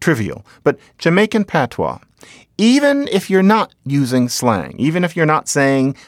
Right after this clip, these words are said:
many things that are particularly Jamaican, Jamaican patois is thought of as English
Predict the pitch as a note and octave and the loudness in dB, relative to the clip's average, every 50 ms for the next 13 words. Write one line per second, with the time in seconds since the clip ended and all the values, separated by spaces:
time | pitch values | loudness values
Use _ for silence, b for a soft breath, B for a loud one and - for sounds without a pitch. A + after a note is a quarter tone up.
0 | B B B A#2+ B2+ C3 C3+ B2 - B2+ B2 A#2+ A2 A#2+ A#2 A2+ - D3 C#3 - | B B B 2 2 2 2 0 0 2 2 2 2 0 -2 -2 -2 -6 -6 -6
1 | - - F3+ - - D#3+ C#3+ C3+ C3 B2+ B2+ A#2+ - A#2+ G#2+ G#2+ A2+ A2 G2+ - | -4 -6 -6 -2 -2 -2 -2 -2 -2 0 -2 -2 -2 -2 0 0 0 0 -2 -4
2 | - - - E2+ - _ _ B B B B B B B B B - F#3+ G#3 B3 | -12 -16 -16 -18 -20 _ _ B B B B B B B B B 0 2 2 2
3 | C4 - D4 C4+ C4 - A#3 G#3+ - - F#3 D3+ C3+ C3+ D3 - - - D3 D3 | 2 0 -2 -2 0 0 -2 -2 -2 0 2 2 2 2 2 0 -2 -2 -4 -4
4 | - - D#3+ D#3 E3 E3+ D#3+ D3 C#3 D3+ D3 B2 C3 B2 A#2 A2+ C3 D#3 - - | -2 0 2 2 4 4 2 2 2 2 2 4 4 4 4 2 0 -2 -4 -8
5 | - - | -20 -20